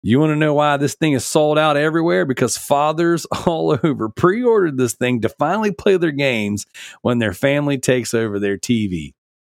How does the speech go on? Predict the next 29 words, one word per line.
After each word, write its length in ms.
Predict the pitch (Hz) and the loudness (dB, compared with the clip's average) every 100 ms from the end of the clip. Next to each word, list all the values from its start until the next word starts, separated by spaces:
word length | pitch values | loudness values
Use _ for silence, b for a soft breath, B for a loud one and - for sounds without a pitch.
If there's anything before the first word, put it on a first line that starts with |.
| _ _ | _ _
And 300 | - 104 98 | -4 -4 -2
that 240 | 104 127 139 | 0 0 0
right 240 | 143 123 | -2 -2
there 420 | 120 120 127 139 139 B B B | -2 0 2 0 -4 B B B
is 300 | - 120 117 | 0 2 2
the 300 | 113 101 95 92 - | 0 -2 -6 -6 0
best 340 | 147 151 - | 0 0 -2
explanation 680 | 143 139 131 120 110 - 104 | -4 -4 -4 -2 -2 -4 -4
for 140 | 104 | -2
why 200 | 101 101 | 0 0
this 160 | 104 - | -2 -4
thing 160 | 110 | -6
is 140 | 104 95 | -6 -2
sold 260 | 110 104 | -2 -2
out 280 | 95 92 87 - | -2 -6 -8 -10
<laughs> 120 | - - | -6 -2
and 200 | 117 104 | -2 2
who 200 | 139 127 | 2 2
this 200 | 117 - | -2 -4
is 160 | 110 | -6
for, 380 | - 110 92 85 B B - | -2 -2 -2 -4 B B -6
because 340 | 117 143 131 - B - | 0 0 0 -6 B -6
that 360 | 107 127 147 | 0 2 2
is 180 | 151 131 | 0 0
me. 440 | 135 147 131 87 - 131 | 2 2 2 -2 -4 -6
<laughs> 140 | - | -4
I 100 | 147 | -6
cannot 640 | 139 - 151 139 123 117 117 | -2 0 2 2 0 0 0
wait 500 | 120 151 135 107 | 2 2 0 -4